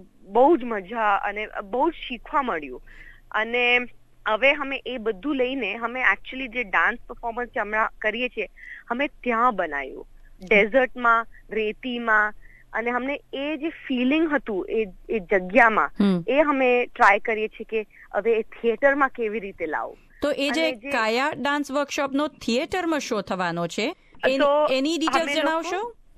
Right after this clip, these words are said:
Speaker 1: from the, from tomorrow, Friday, the fourteenth of October, through to the twenty-second of October, we are performing in Perth at the Dolphin Theatre, which is part of the University of W A campus.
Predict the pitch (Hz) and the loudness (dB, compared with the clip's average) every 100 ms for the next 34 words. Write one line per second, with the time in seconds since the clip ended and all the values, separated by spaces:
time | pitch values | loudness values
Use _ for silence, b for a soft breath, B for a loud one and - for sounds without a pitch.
0 | - - 262 262 302 254 302 302 - - | -20 -2 0 2 -2 0 2 2 -2 -10
1 | - - 262 254 254 285 233 247 285 349 | -14 -8 -4 -6 -6 -8 -4 -2 -2 -6
2 | - 254 208 208 269 311 262 - 226 220 | -2 2 2 0 -6 -8 -10 -8 -8 -6
3 | 269 285 294 294 208 - - 233 254 403 | -8 -6 -6 -6 -8 -8 -6 -2 -2 -4
4 | b b b - - 311 320 311 294 254 | b b b -20 -4 -4 -2 -6 -4 -2
5 | 214 - 330 - 262 262 240 233 - - | -2 0 -2 0 -4 -4 -6 -4 -6 -4
6 | 214 202 226 214 214 226 208 - 233 269 | -6 -4 -4 -4 -6 -6 -8 -4 -2 -2
7 | 302 311 285 - 196 233 - - - 202 | -4 -6 -8 -2 2 2 -2 -4 -4 -4
8 | 208 196 190 196 285 254 - 226 208 - | -4 0 0 0 -6 -8 -8 -4 -4 -2
9 | 302 B B B - 226 247 233 214 262 | -4 B B B -12 -10 2 4 6 4
10 | 262 220 220 240 208 214 240 208 233 190 | -2 -2 -4 -2 -2 -4 -8 -4 -4 0
11 | 190 180 214 196 - 160 151 - | -2 -2 -2 -2 2 0 0 -4